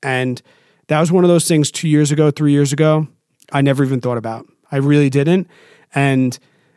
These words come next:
I still talk to so many adults that have not, com-, it doesn't, it doesn't complicated, just things that we don't know. And especially now in this day and age, a tax code is changing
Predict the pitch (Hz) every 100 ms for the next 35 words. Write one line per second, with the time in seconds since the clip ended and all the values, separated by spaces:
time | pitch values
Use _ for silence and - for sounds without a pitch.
0 | _ _ _ - 147 - - 160 - 151
1 | 139 147 - 143 139 135 120 127 120 117
2 | - 120 117 - - - _ _ _ _
3 | _ - - 147 143 139 127 117 - _
4 | _ - 202 - - 196 190 214 - 202
5 | 185 233 208 - - 180 214 170 - 131
6 | 120 120 - _ _ _ _ - 165 -
7 | 202 208 180 175 190 175 151 185 160 131
8 | 135 - 208 - 165 147 156 151 - 147
9 | 143 151 135 131 - 170 - - 220 214
10 | 170 - 190 185 175 165